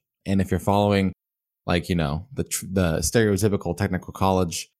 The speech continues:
or anything like that, they're usually, like, a little bit, you know, behind the times, and, um, they're, I mean, they're not really, they don't, they're not, they're not as well, uh, versed as obviously, like, a state college or a private college because it's a technical college. But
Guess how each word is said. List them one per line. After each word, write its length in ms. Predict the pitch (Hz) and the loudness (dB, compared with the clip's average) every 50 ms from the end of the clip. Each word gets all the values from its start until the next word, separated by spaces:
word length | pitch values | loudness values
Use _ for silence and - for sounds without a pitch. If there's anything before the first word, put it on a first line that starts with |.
| _ _ _ _ _ - | _ _ _ _ _ -2
or 140 | - 92 | 0 2
anything 200 | 95 98 98 95 | 2 4 2 2
like 200 | 92 92 90 - | 2 2 0 0
that, 220 | - 95 95 92 90 | 2 2 2 2 2
they're 100 | 95 92 | 2 2
usually, 320 | 98 110 110 104 113 107 98 | 4 4 4 4 4 4 4
like, 180 | 90 87 87 | 4 2 2
a 60 | - | 2
little 240 | 113 131 - - 147 | 0 0 2 0 2
bit, 220 | - 139 143 - - - - - | 2 2 0 0 -4 -10 -12 -8
you 180 | 120 131 135 135 | -6 -4 -2 0
know, 160 | 123 113 110 | 0 0 2
behind 340 | 98 104 95 104 113 117 113 | 2 2 4 4 4 4 2
the 60 | 110 | 0
times, 560 | 107 - 110 101 104 107 107 104 107 107 98 | 0 0 0 2 2 2 2 2 2 0 -2
and, 160 | 95 82 78 78 - _ _ _ _ _ _ _ _ _ _ - | -2 -4 -4 -6 -10 _ _ _ _ _ _ _ _ _ _ -6
um, 640 | - 82 82 82 80 78 82 80 80 80 82 95 - _ _ _ _ _ _ _ _ _ _ _ _ | -2 -2 0 0 0 0 -2 -2 -4 -4 -6 -8 -12 _ _ _ _ _ _ _ _ _ _ _ _
they're, 480 | 104 104 98 92 90 82 80 - - 73 | -2 0 2 2 2 2 0 -2 -2 -2
I 60 | 90 | -2
mean, 120 | 95 95 95 | 0 0 2
they're 100 | 95 95 | 2 2
not 300 | 104 104 98 85 - - | 2 2 2 0 0 0
really, 420 | 104 98 95 90 85 85 - - 98 | -2 0 0 0 -2 -2 -4 -2 -2
they 80 | 110 | 0
don't, 200 | 110 120 117 - | 2 2 0 0
they're 120 | - 123 131 | 0 0 2
not, 260 | 143 147 139 117 - - _ _ _ _ _ _ _ | 4 2 2 0 -4 -14 _ _ _ _ _ _ _
they're 100 | - 120 | -2 0
not 200 | 139 147 147 123 | 2 2 2 0
as 160 | 131 117 107 | -2 -2 -2
well, 560 | 95 104 113 117 120 120 117 120 117 117 - - | 2 4 4 6 6 6 4 4 2 -2 -8 -6
uh, 440 | 101 101 90 90 87 82 82 80 - - - - _ - | -4 -2 0 2 2 2 0 -2 -4 -8 -16 -20 _ -6
versed 460 | 90 90 110 107 101 92 - - - | 0 4 4 4 4 2 0 -2 -4
as 320 | - - 92 92 90 87 90 | -2 0 0 2 2 2 0
obviously, 440 | - 85 92 92 92 90 - 92 85 | 0 0 2 2 2 2 2 2 2
like, 180 | 82 87 - | 0 0 0
a 60 | 85 | -2
state 280 | - - - 104 92 - | -4 0 2 0 0 0
college 340 | - 90 85 82 82 80 - | -2 -2 -2 -2 -2 -2 -2
or 80 | 80 80 | -4 -4
a 40 | 78 | 0
private 320 | - 95 90 87 82 85 | 2 2 2 2 2 0
college 340 | - 87 80 78 73 76 76 - | 0 0 0 0 0 -2 -6 -8
because 260 | - - 87 80 78 | -6 -4 -4 -4 -4
it's 160 | 78 - - | -6 -8 -8
a 40 | 80 | -2
technical 400 | - 101 95 85 80 - - - | 0 0 0 0 -2 -6 -8 -6
college. 360 | - - 76 73 73 73 - - | -2 -2 0 0 -2 -4 -6 -4
But 200 | - 76 73 | -2 -2 -2